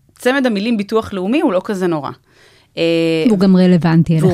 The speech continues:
Speaker 2: אליכם.
Speaker 1: רלוונטי מאוד. אה, ולעשות, לעשות איזשהו טיזינג, רגע להיכנס לאתר ולהבין מה הזכויות. אה, מה שעשה את הרעש, בעצם מה שהחלטנו לעשות, זה, אה, לעשות כל מיני צילומי מסך מתוך האתר של הביטוח הלאומי, ולעשות, אה, מימים. עשינו, אה,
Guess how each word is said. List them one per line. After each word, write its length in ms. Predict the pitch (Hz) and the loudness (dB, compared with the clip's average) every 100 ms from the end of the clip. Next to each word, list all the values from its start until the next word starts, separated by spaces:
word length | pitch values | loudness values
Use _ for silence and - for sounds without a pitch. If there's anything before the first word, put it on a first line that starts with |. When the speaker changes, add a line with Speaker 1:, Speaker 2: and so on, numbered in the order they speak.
| 170 | 4
Speaker 2:
אליכם. 40 | |
Speaker 1:
רלוונטי 540 | 147 147 160 156 165 170 | 4 2 -2 -4 -4 -6
מאוד. 440 | 143 147 143 127 143 _ _ _ _ 156 | -6 -6 -8 -10 -16 _ _ _ _ -8
אה, 60 | 160 160 165 170 | -6 -4 -4 -2
ולעשות, 340 | 208 208 277 233 | -4 -4 -6 -4
לעשות 280 | 208 277 | -4 -4
איזשהו 220 | 269 254 214 | -4 -6 -8
טיזינג, 520 | - 254 254 320 262 | -4 -4 0 -2 0
רגע 220 | 196 208 | -2 -4
להיכנס 420 | 180 175 170 170 | -6 -6 -8 -6
לאתר 340 | 160 143 214 339 359 | -8 -6 -6 -6 -8
ולהבין 440 | 190 175 156 185 180 | -6 -6 -4 -4 -4
מה 100 | 160 | -4
הזכויות. 560 | 156 147 165 127 - - _ - - _ _ | -6 -8 -10 -10 -14 -20 _ -20 -20 _ _
אה, 60 | 165 165 156 151 147 143 | -6 -6 -4 -6 -6 -6
מה 120 | 151 170 | -6 -4
שעשה 400 | 208 196 226 233 | -6 -4 -4 -2
את 120 | 226 | -4
הרעש, 680 | 190 247 294 254 247 - - _ | -2 -2 -2 -4 -6 -12 -16 _
בעצם 240 | 175 214 240 | -6 -4 -4
מה 80 | |
שהחלטנו 320 | 202 190 185 175 | -6 -6 -4 -4
לעשות, 440 | 160 262 269 262 - | -6 -6 -8 -10 -18
זה, 340 | 165 160 170 160 - - _ _ _ 160 | -16 -6 -4 -4 -10 -20 _ _ _ -8
אה, 100 | 156 | -6
לעשות 260 | 160 196 - | -6 -8 -6
כל 100 | 208 | -4
מיני 180 | 214 | -4
צילומי 340 | 170 - 160 170 | -8 -6 -4 -4
מסך 480 | 170 - - 147 - | -6 -8 -8 -8 -10
מתוך 260 | 151 156 | -8 -6
האתר 220 | 156 143 143 | -8 -8 -10
של 160 | - | -10
הביטוח 400 | 139 139 143 - | -12 -10 -14 -12
הלאומי, 360 | 131 127 175 285 | -14 -10 -8 -6
ולעשות, 380 | 185 - 147 - | -8 -14 -18 -12
אה, 160 | 143 131 | -12 -8
מימים. 360 | 190 262 233 | -8 -6 -8
עשינו, 520 | 156 - 160 156 | -10 -6 -4 -4
אה, 40 | 151 | -6